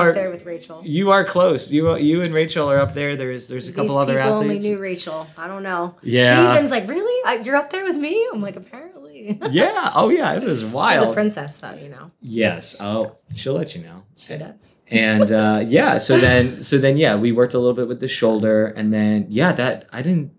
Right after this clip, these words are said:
Speaker 1: I don't think it took too long to, to really settle
Speaker 2: I
Speaker 1: down
Speaker 2: had
Speaker 1: after
Speaker 2: two
Speaker 1: that.
Speaker 2: or three sessions with you, I think. That was it,
Speaker 1: Yeah,
Speaker 2: right?
Speaker 1: and then you were back to pretty much everything, uh, at that point, and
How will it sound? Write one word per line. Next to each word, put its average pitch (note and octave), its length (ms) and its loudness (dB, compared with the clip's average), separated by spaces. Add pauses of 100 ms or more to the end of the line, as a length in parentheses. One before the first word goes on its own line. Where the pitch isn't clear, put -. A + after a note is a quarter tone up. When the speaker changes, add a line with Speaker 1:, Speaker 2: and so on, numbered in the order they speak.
(120)
Speaker 1:
I - 60 -8
don't F3 120 -4
think D3+ 160 -4
it - 340 -8
took C#3 200 -4
too C3+ 160 -2
long B2+ 300 -2
to, A#2+ 380 2
to A2+ 120 -6
really A#2+ 220 0
settle A2+ 280 0
Speaker 2:
I G#2 40 -2
Speaker 1:
down G#2+ 220 2
Speaker 2:
had - 80 -2
Speaker 1:
after G#2 120 -6
Speaker 2:
two - 80 -2
Speaker 1:
that. A3 120 6
Speaker 2:
or A3+ 80 4
three G#3 200 -6
sessions G#3 420 -10
with D3+ 160 -14
you, E3 100 -18
I E3+ 60 -20
think. - 440 -18
That E3 120 -12
was F3 100 -6
it, G#3+ 80 -4
Speaker 1:
Yeah, B2+ 300 4
Speaker 2:
right? - 100 -14
Speaker 1:
and A2+ 100 -2
then A#2 100 2
you A2+ 80 2
were A2 40 2
back A2+ 240 2
to - 60 -10
pretty A2 180 -2
much G2+ 220 -2
everything, G2+ 640 -2
uh, G2+ 420 0
at G2+ 120 -6
that G#2 180 0
point, G2 340 -6
and F#2+ 300 -8